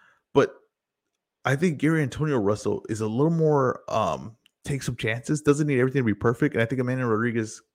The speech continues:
kinda wants things to be perfect, especially coming off his loss to Inoue where he got, uh, knocked out. That might also affect his, uh, you know, willingness to, to really take some chances. In, in his last fight,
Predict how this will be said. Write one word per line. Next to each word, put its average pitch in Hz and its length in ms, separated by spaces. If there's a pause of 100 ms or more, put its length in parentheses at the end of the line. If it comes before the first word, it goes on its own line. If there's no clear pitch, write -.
(180)
kinda 165 240
wants 147 240
things 131 180
to 113 60
be 107 100
perfect, - 400 (440)
especially 180 360
coming 165 200
off 147 180
his 131 220
loss 110 260
to - 80
Inoue 107 300
where 95 100
he 92 80
got, - 240 (240)
uh, 78 200
knocked - 300
out. 95 300 (220)
That 117 240
might 113 180
also 104 320
affect 101 360
his, 104 200
uh, - 260 (1040)
you 160 80
know, 160 80
willingness 143 540
to, 123 120
to 107 380
really 117 240
take 117 160
some 107 120
chances. 120 560 (200)
In, 107 360
in 117 140
his 113 160
last 123 460
fight, 82 260